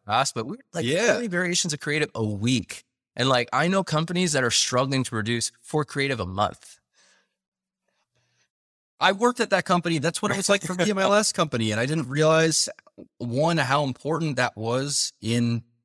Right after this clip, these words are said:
Speaker 2: a paid social context. And two, like, how important frequency is and how stale it get, like, that quickly. Like, people just don't
Speaker 1: The other
Speaker 2: realize.
Speaker 1: thing, too, that folks don't realize is people judge you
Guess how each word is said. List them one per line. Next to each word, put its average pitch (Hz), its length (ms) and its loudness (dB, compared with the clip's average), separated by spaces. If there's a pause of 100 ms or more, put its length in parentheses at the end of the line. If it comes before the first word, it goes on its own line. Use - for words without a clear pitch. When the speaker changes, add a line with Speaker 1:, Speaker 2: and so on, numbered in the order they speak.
(120)
Speaker 2:
a 113 140 -4
paid 127 280 -4
social 135 360 -2
context. 98 720 -6
And 104 180 -2
two, 156 420 -2 (720)
like, 120 140 -6 (180)
how 143 320 0
important 160 640 -2 (360)
frequency 120 720 0
is 95 320 -4
and 113 180 -2
how 139 140 2
stale 139 580 0
it 104 120 -2
get, 127 200 -4 (140)
like, 151 160 -4
that 156 260 0
quickly. 196 440 -4
Like, 98 160 -8 (260)
people 202 240 -4
just 226 200 -4
don't 143 260 2
Speaker 1:
The 139 60 -2
other 123 80 4
Speaker 2:
realize. 156 120 2
Speaker 1:
thing, 202 140 -2
too, 131 280 0
that 98 140 -2 (260)
folks 104 220 -2
don't 98 120 -2
realize 92 340 0
is 90 160 -6 (160)
people 190 520 -4 (100)
judge 101 400 -2
you 90 320 -6